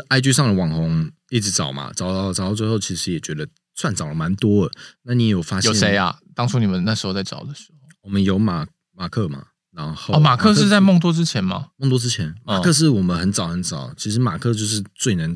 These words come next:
Speaker 1: 代表性的跟着我们一起成长的一位。
Speaker 2: 哦。
Speaker 1: 而且因为其实，呃，这个东西就是一个巴掌拍不响嘛，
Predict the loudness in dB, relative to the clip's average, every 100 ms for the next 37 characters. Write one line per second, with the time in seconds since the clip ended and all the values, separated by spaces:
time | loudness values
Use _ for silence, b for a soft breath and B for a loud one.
0 | -8 -8 -8 -6 -4 -4 -4 -2 -2 0
1 | -2 -4 -4 -2 -4 -6 -10 -14 -16 -20
2 | _ _ _ _ _ _ -4 0 2 4
3 | 6 6 4 4 2 4 2 2 b b
4 | b b b _ _ 0 4 6 6 4
5 | 0 _ 0 2 4 4 4 6 6 6
6 | 4 4 2 2 0 2 2 2 0 2
7 | 0 -2 -8